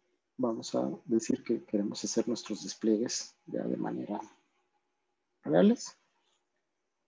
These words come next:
¿A dónde vamos a ejecutar este despliegue? <clears throat> Y aquí se los voy a mostrar. Eh,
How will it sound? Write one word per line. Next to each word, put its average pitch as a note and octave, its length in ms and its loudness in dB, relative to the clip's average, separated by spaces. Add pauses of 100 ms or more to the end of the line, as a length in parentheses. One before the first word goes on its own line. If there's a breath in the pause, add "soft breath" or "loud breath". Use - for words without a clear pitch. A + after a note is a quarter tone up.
(1200)
¿A D#3+ 120 8
dónde F3 340 12
vamos D3+ 340 6
a C3+ 40 -2
ejecutar A#2 520 4 (320)
este B2+ 300 8
despliegue? D3+ 520 8 (1500)
<clears throat> - 500 4
Y C3+ 40 8
aquí C3 200 6
se E3 120 8
los D3 160 12
voy D#3 240 10
a D#3 60 8
mostrar. E3+ 580 4 (800)
Eh, A#2 380 10